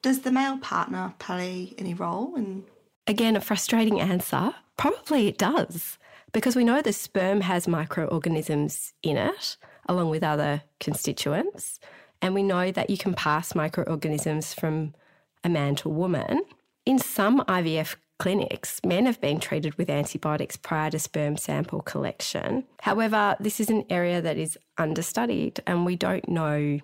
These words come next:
Speaker 2: really if those interventions are helpful or not, and we have the same concerns about it as we do for, for females when, when giving broad spectrum antibiotics. And as we know, you know, women will know that often after you have antibiotics, you can get thrush.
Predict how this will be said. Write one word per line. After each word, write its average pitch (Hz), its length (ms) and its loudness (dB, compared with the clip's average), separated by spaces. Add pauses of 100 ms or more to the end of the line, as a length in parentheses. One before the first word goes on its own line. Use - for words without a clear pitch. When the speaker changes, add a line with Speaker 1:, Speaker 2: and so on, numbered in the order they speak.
(680)
Speaker 2:
really 170 680 0
if - 180 -4
those 151 320 0
interventions 151 600 -2
are 165 40 -2
helpful 156 380 -2
or 160 60 0
not, 156 240 0
and 165 160 0
we 180 80 0
have 151 100 -2
the 175 80 -2
same 165 340 0
concerns 156 680 -2
about 143 320 0
it 143 80 0
as 147 160 -4
we 156 80 -2
do 143 240 -2
for, - 420 -4 (500)
for - 220 -4
females 151 760 -2
when, 143 340 -2
when 165 180 -2
giving 156 320 -2
broad 151 260 -4
spectrum - 400 -6
antibiotics. - 960 -6 (320)
And - 440 -2
as 165 140 0
we 165 100 0
know, 156 180 0
you 156 400 -2
know, 147 260 0
women 220 300 4
will 151 120 2
know 156 420 2
that - 180 2
often 170 260 0
after 151 300 0
you 180 40 4
have 147 100 2
antibiotics, - 760 -2
you 175 60 -2
can - 80 -4
get - 180 -4
thrush. - 560 -4